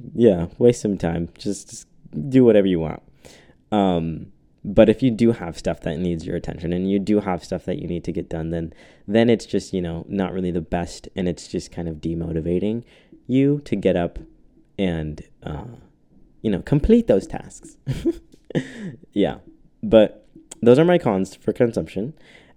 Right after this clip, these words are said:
And lastly, I just wanted to, you know, overall recap, like, what should I,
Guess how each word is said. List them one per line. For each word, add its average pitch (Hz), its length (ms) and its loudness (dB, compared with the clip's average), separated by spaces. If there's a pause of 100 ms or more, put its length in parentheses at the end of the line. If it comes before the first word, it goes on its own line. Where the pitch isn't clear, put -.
(120)
And 165 580 4
lastly, 143 580 2
I 147 120 2
just 165 200 -6
wanted 160 300 0
to, 143 480 0
you 123 120 0
know, 110 320 -2
overall 117 440 -2
recap, 104 440 -4
like, 95 200 -4
what 123 380 2
should 180 240 0
I, 110 540 2